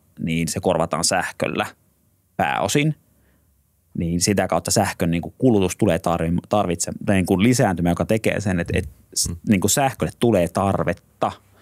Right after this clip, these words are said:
Speaker 1: Ja se luontaisesti tuo niinku tarvetta tehdä investointeja. Eikä se on niinku kysynnän ja tarjonnan tasapaino, mutta on Villen kanssa samaa mieltä, että, et, et,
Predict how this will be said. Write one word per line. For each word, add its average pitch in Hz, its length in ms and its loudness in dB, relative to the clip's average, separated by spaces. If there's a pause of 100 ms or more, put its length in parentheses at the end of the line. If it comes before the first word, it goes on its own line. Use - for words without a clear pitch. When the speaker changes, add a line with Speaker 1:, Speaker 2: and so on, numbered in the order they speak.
(200)
Speaker 1:
Ja 98 80 2
se 127 160 2 (120)
luontaisesti 95 640 0 (100)
tuo 98 280 4 (280)
niinku 82 480 2 (340)
tarvetta 90 440 -2
tehdä 85 260 -4
investointeja. 85 840 0
Eikä 82 180 -2
se 90 100 0
on 95 100 2
niinku 135 320 0
kysynnän 113 400 4
ja - 60 -2 (100)
tarjonnan 90 280 0
tasapaino, 87 420 0
mutta 90 180 0
on 110 100 2
Villen 95 240 2
kanssa 90 140 0
samaa 82 220 0
mieltä, 82 400 0
että, 85 200 -4 (300)
et, 85 220 -2
et, 80 240 -6